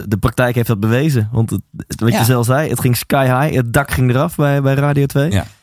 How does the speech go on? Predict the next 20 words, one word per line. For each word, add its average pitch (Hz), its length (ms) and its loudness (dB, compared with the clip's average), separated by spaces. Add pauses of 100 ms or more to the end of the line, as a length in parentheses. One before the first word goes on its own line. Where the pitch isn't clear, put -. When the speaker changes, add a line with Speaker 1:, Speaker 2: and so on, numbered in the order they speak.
(640)
Speaker 1:
En, 127 280 0
ehm, 123 600 0
ja, 147 160 0
je 101 140 2
hebt 107 180 2
zeer 147 220 2
recentelijk, 147 460 0
vier 156 180 2
april 156 280 2
geloof 160 300 0
ik, 190 180 -4
Speaker 2:
Ja. 104 160 0
Speaker 1:
aangekondigd 139 800 -2 (460)
dat 123 140 0
je 143 60 2
een 143 60 2
volgende 156 320 2
sprong 107 260 0
gaat 95 80 -4
maken. 90 340 -2